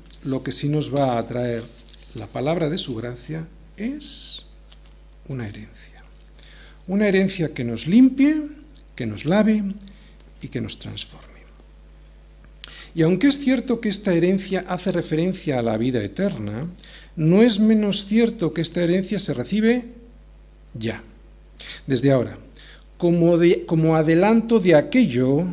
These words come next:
que disfrutaremos cuando estemos con Él. Es una primicia, es una sombra, pero aunque sea una sombra, yo ya percibo la diferencia de esta herencia con la herencia del diablo,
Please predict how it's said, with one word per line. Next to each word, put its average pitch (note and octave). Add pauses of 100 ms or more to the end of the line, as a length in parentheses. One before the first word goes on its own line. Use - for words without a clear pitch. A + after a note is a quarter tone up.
(840)
que G#2
disfrutaremos C3
cuando A2
estemos A2+
con -
Él. - (1400)
Es D#3+
una F#3
primicia, D#3+ (800)
es A3
una E3+
sombra, B2 (580)
pero D3+
aunque D3+
sea A#3
una F#3+
sombra, D3+ (500)
yo G3
ya F3
percibo D3+
la B2
diferencia C#3+
de C#3+
esta D3
herencia C#3 (760)
con C3+
la B2
herencia D#3
del A#2+
diablo, A2